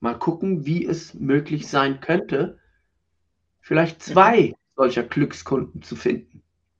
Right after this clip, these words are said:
Speaker 1: mit denen
Speaker 2: Mhm.
Speaker 1: man vielleicht sogar über die Millionen kommt.“ Deswegen auch das
Speaker 2: Mhm.
Speaker 1: mit dem Einschätzen muss man aufpassen. Wenn man sich nur auf die Erfahrungen verlässt, die man schon gemacht hat, kann's passieren, dass man sich da wieder selber einschränkt. Es sei denn,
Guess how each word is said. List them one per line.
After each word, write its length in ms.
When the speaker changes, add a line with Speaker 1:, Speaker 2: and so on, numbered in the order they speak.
Speaker 1:
mit 180
denen 220
Speaker 2:
Mhm. 40
Speaker 1:
man 320
vielleicht 200
sogar 180
über 180
die 100
Millionen 420
kommt.“ 300
Deswegen 280
auch 180
das 160
Speaker 2:
Mhm. 20
Speaker 1:
mit 100
dem 160
Einschätzen 560
muss 120
man 120
aufpassen. 640
Wenn 100
man 140
sich 200
nur 380
auf 140
die 120
Erfahrungen 720
verlässt, 500
die 60
man 160
schon 200
gemacht 420
hat, 200
kann's 360
passieren, 600
dass 180
man 160
sich 200
da 240
wieder 240
selber 340
einschränkt. 560
Es 160
sei 240
denn, 320